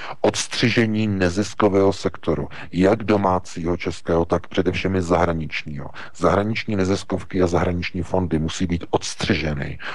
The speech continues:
od vlivu na systém vzdělávání na všech stupních škol v České republice. Pokud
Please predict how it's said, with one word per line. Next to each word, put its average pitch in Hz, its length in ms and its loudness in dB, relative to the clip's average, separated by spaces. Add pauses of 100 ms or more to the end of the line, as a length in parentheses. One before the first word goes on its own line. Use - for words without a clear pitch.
(140)
od 87 160 4
vlivu 85 680 2 (760)
na 80 300 2
systém 101 840 0
vzdělávání 82 960 0
na 80 120 -4
všech - 320 0
stupních 90 420 -4
škol - 240 0
v - 40 -2
České - 360 -2
republice. - 540 -4 (240)
Pokud 123 380 4